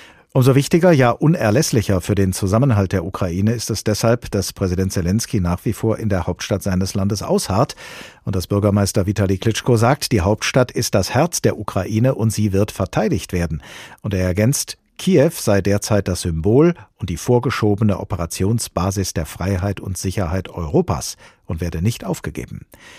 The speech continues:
Mehr über die große historische Bedeutung der Stadt Kiew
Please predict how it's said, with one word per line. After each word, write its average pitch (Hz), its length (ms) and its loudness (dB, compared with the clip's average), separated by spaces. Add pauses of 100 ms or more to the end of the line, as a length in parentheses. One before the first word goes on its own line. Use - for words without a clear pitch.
(500)
Mehr 160 260 6
über 160 180 4
die 123 260 4
große 165 460 2
historische 151 560 0
Bedeutung 95 460 0
der 95 100 0
Stadt - 280 -4
Kiew 110 340 2